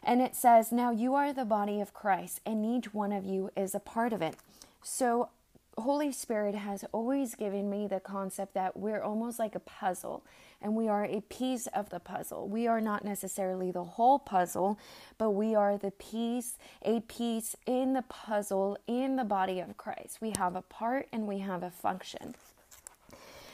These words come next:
And so this message is going to consist of, "Are you great or are you good?" Now, we unfortunately live in a society where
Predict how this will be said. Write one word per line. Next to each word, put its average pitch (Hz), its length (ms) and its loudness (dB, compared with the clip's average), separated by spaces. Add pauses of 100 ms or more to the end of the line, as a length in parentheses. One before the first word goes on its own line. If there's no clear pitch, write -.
(160)
And 269 280 2
so 254 600 2
this 254 460 0
message 214 720 0
is 220 160 -4
going 208 300 0
to 220 120 -2
consist 190 760 2
of, 190 360 4 (140)
"Are 208 180 4
you 208 360 -2
great 226 580 0
or 208 320 -2
are 190 200 -2
you 180 360 -4
good?" - 460 -6 (640)
Now, 233 340 6
we 247 560 4
unfortunately 208 1120 -2
live 214 640 2
in 240 140 -2
a 220 80 -2
society 190 760 -2
where 196 380 0